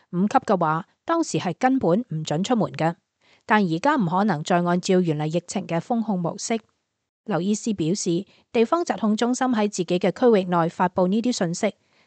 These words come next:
證明呢啲醫生知道疫情嘅嚴重程度，所以佢哋就發布咗呢一種信息，提醒公眾要注意。佢話，有啲醫護人員講咗真說話，但中共官方想將呢個真說話壓制落去。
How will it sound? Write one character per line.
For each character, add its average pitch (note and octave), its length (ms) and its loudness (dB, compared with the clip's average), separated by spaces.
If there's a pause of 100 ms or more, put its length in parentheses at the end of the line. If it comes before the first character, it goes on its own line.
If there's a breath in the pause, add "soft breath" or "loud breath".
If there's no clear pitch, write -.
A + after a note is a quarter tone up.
證 C4+ 140 2
明 G3 180 2
呢 B3+ 80 0
啲 D#4 80 0
醫 D#4 160 4
生 D#4 260 0
知 D#4 200 -2
道 A3 120 6
疫 F#3 200 4
情 C#3+ 200 -6
嘅 F3 120 -4
嚴 D#3 240 -4
重 D#3+ 240 -2
程 D3+ 240 -6
度， D#3+ 260 0 (320 soft breath)
所 - 220 2
以 F#3+ 80 4
佢 F#3 100 0
哋 E3+ 120 4
就 D#3 120 0
發 F3 220 0
布 E3+ 200 0
咗 E3 260 2
呢 G#3+ 100 -2
一 A3 120 0
種 E3+ 220 -4
信 F3 240 -2
息， A3 220 -4 (260)
提 F3+ 160 -2
醒 F#3+ 260 0
公 C#4 220 0
眾 E3 240 0
要 D#3+ 120 0
注 D#3+ 120 -4
意。 D#3 320 -2 (960 soft breath)
佢 G3 140 0
話， D#3+ 300 -2 (240 soft breath)
有 G#3+ 140 4
啲 E4+ 120 0
醫 E4 240 2
護 G#3 180 4
人 D3+ 200 -2
員 D3 220 -4
講 E3 200 -2
咗 G#3 80 -2
真 A#3+ 240 2
說 F3 180 -2
話， D3+ 340 -4 (340)
但 E3+ 240 0
中 A#3+ 180 2
共 E3 140 0
官 A#3+ 200 2
方 A#3+ 300 2
想 F3 260 0
將 G#3+ 240 2
呢 A3 80 0
個 G3 120 2
真 A3+ 200 2
說 F#3 160 -2
話 D#3+ 300 -2 (200 soft breath)
壓 F#3 160 2
制 D#3+ 200 -2
落 D3 180 -4
去。 E3+ 220 2